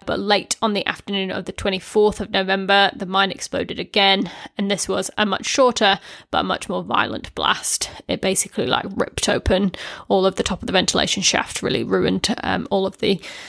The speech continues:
uh, equipment up there, and, and you could really see the power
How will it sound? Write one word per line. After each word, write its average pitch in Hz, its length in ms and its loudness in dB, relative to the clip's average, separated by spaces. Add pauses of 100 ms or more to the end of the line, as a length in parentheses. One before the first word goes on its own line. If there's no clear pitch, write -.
(180)
uh, 196 180 -2
equipment - 480 -2
up - 160 0
there, 214 300 6
and, 196 160 2
and 202 180 2
you 202 80 0
could 180 160 -2
really 185 160 2
see - 160 0
the - 120 -4
power 196 440 4